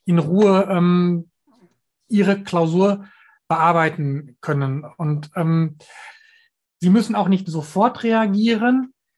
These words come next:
sondern das ist einfach eine, ähm, eine Abschätzung von uns Aufsichten. Ja?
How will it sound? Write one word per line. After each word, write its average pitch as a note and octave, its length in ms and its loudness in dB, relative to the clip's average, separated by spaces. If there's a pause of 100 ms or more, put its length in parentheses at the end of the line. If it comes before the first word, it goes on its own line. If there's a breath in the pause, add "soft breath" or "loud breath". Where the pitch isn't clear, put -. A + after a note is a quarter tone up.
(200)
sondern F3+ 460 0
das G3 180 -6
ist G#3 160 -8
einfach F#3 340 -4
eine, E3+ 460 -2
ähm, E3+ 260 -8
eine E3 240 -6
Abschätzung A3 720 -4
von F#3+ 280 0
uns A3+ 520 0 (800)
Aufsichten. F3 800 -4 (320)
Ja? F#3+ 380 -2